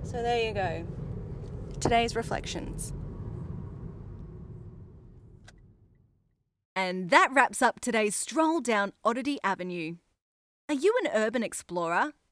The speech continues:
Speaker 2: Don't be afraid to reach out. I'd love to hear your stories. Hey, big shout out and thanks to Explorer Bianca from Abandoned Brisbane.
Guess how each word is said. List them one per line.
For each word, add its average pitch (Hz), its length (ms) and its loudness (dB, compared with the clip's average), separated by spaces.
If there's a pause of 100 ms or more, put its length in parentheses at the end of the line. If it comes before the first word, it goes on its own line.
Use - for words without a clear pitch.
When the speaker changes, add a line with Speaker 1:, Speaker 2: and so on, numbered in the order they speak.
(300)
Speaker 2:
Don't 359 220 8
be 370 100 6
afraid 247 320 2
to 202 80 -6
reach 196 320 -4
out. 190 280 0
I'd 226 200 -2
love 277 320 0
to 302 100 -2
hear 214 220 -2
your 175 80 -6
stories. 190 760 -4 (540)
Hey, 262 240 4
big 302 260 0
shout 240 300 6
out 220 160 6
and 214 120 -4
thanks 190 320 -4
to 190 120 -4
Explorer 196 520 0
Bianca 175 500 -4
from 185 220 -6
Abandoned 185 480 -4
Brisbane. 165 520 -6